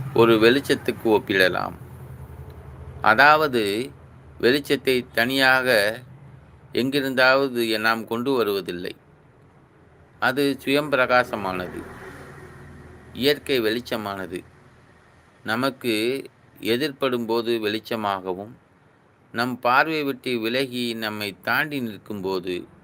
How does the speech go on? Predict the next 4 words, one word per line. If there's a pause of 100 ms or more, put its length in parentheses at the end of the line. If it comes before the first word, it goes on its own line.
(540)
இருட்டாகவும் (1120)
இருப்பதை
நாம்
உணர்கின்றோம்.